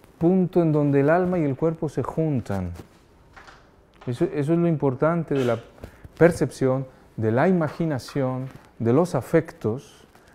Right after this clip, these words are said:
que son espirituales, pero a la vez son corporales, son movimientos ya del cuerpo. San Ignacio da mucha importancia, por ejemplo, a las lágrimas.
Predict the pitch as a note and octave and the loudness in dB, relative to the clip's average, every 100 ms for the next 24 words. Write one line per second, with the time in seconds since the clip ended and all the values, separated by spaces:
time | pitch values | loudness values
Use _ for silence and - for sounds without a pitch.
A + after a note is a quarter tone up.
0 | - - B2+ D#3 F#3+ F#3 E3 D3 - F3 | -20 -4 -2 0 0 0 0 0 2 4
1 | E3 C3 G#2+ C3 B2 B2+ C3+ E3+ F#3 F3+ | 6 4 2 6 10 10 8 4 0 -2
2 | F3 E3+ E3 D#3 D#3 A#2+ A2 E3+ F3+ D#3+ | 0 -4 -4 -2 0 0 0 0 2 2
3 | D3+ D3+ F#3 F3+ E3 C3+ C#3+ D3 C#3 - | 2 0 -2 -4 -6 -4 -2 -2 -4 -4
4 | D3+ A#2 G#2 F2+ F#2 _ _ _ _ _ | -6 -6 -8 -14 -14 _ _ _ _ _
5 | _ _ _ _ _ _ - _ _ _ | _ _ _ _ _ _ -20 _ _ _
6 | - C3 D#3 E3+ F3 F3 E3+ E3+ E3+ D3 | 4 6 6 6 4 2 0 -2 0 0
7 | C#3+ D3+ C#3+ C3+ C#3+ A#2+ A2 B2+ A#2 G2 | 0 -2 -2 -2 -2 -2 0 -2 -2 -6
8 | E2+ | -10